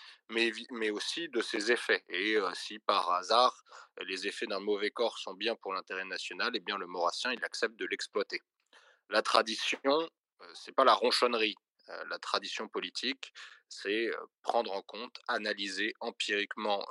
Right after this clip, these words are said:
les données, les faits, et, euh, si c'est intéressant, euh, réussir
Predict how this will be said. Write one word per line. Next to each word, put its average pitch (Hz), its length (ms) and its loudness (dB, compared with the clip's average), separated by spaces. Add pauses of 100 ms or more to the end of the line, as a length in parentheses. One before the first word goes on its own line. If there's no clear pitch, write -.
les 95 120 0
données, 98 320 0
les 90 140 -2
faits, 127 380 2 (440)
et, 110 320 2
euh, 87 160 -2
si - 160 -6
c'est - 260 -4
intéressant, 98 720 2 (480)
euh, 87 320 2
réussir 107 680 2